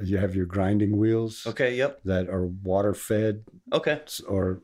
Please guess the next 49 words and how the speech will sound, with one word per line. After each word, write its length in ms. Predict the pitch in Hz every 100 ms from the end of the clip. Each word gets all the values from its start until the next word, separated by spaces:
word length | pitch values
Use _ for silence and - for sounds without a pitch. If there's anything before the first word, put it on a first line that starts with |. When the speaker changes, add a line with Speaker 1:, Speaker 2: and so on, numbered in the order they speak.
| -
Speaker 1:
have 260 | 110 95 90
water 300 | 98 101 98
splashing 580 | - 107 - - 104 98
on 220 | 110 113
them 220 | 147 156
Speaker 2:
Yep. 120 | -
Speaker 1:
to 100 | -
keep 280 | 98 107 -
the 140 | 90
heat 420 | 80 - 117 131 -
down, 340 | 120 123 120
because 640 | 117 - 95 95 90 92 - -
you 120 | 101
don't 220 | 98 98
want 260 | 98 95 -
your 100 | 92
rocks 320 | 101 90 -
to 120 | 95 - _ _ -
fracture 600 | - 110 - - 101 95
as 180 | 95 98
you're 120 | 143
Speaker 2:
Sure. 40 |
Speaker 1:
polishing 380 | 110 104 95 95
them, 140 | 95
and 160 | 92 90
heat 300 | - 117 -
can 140 | 92 90
do 140 | 107
that. 260 | 110 113 107 -
Speaker 2:
Sure. 320 | - 156 - _
Speaker 1:
And 120 | 104 95
then 280 | 98 95 -
finer 400 | 113 107 104 98
and 140 | 92
finer 340 | - 101 98
wheels 460 | 92 101 104 98 95
until 200 | 90 98
you 100 | 92
polish 420 | 90 95 92 -
it 80 | 95
out. 120 | 92
Speaker 2:
To 100 | 95
the, 220 | 104 101 - _ _
yeah. 240 | 104 104 - - - - 117
Speaker 1:
M-, 80 |
I 180 | 123 135
might 220 | 131 123 123
throw 240 | 123 113
a, 200 | 101 101